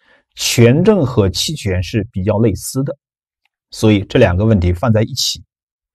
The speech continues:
对于盈利企业，认股权证、股票期权，它的行权价格如果低于当期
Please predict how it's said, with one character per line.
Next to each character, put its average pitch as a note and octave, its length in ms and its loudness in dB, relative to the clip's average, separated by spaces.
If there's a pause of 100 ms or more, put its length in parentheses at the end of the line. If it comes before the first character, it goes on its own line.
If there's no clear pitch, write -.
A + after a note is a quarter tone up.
(840)
对 G3+ 180 4
于 F#3+ 260 0
盈 G#3+ 280 8
利 C4+ 180 6
企 - 280 -2
业， G2 180 -4 (1040)
认 A3 200 8
股 B2 160 6
权 G#2 400 0
证、 F#3+ 200 2 (440)
股 G3+ 180 2
票 C3+ 240 2
期 - 220 -4
权， F#2 420 -4 (640)
它 G3 160 4
的 E3+ 100 6
行 B2+ 300 2
权 A#2+ 240 2
价 D#3+ 320 2
格 - 160 -8 (640)
如 D3+ 340 6
果 F#2+ 240 4 (220)
低 G#3 260 6
于 F#2+ 160 4 (380)
当 D3+ 260 6
期 D3 380 2